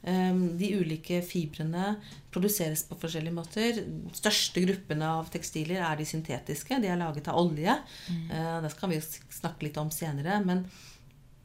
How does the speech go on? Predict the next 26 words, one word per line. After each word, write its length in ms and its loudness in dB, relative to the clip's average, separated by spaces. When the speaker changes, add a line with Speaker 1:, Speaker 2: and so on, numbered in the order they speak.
Speaker 1:
eh, 160 2
det 140 4
er 60 4
jo 100 4
et 80 -4
problem 280 2
i 40 2
seg 140 -2
selv, 280 4
altså 300 2
Speaker 2:
Mm, 80 -2
mm. 160 -4
Ja, 100 -2
Speaker 1:
olje, 200 2
Speaker 2:
for 80 2
si-, 220 -2
ja, 320 6
for 80 2
si- 60 0
Speaker 1:
eh, 80 0
og 120 2
hva 140 6
det 80 2
blir 180 2
til. 200 4
Eh, 460 6